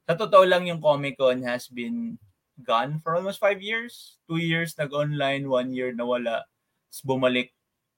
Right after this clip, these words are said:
last year, pero small steps lang. Tapos, itong Summer Comic-Con, ah, would be yung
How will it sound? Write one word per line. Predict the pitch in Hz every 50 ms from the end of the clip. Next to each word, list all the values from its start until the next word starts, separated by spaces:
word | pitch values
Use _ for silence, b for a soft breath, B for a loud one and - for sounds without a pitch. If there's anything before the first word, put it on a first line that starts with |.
| _ _ _ _ _
last | 139 139 135 131 127 - - -
year, | 135 123 123 120 120 117 113 -
pero | - 123 120 123
small | - - - - 139 131 127 127 123 123 120 120 120
steps | - - - - 135 131 - - - -
lang. | 117 104 104 110 113 117 120 _ _ _ _ _ _ _ _ _ _ _ _ _ _ _ _ _ _ _
Tapos, | - 147 147 151 156 151 - - - _ _ _ _ _ _ _
itong | - 165 165 160 202 196 190 190
Summer | 160 180 175 170 170 165 165 160
Comic-Con, | 151 151 143 143 139 131 120 127 120 123 123 120 120 123 127 -
ah, | - 123 120 120 120 120 117 117 -
would | - 139 143 139
be | 139 147 143 143 143
yung | 139 127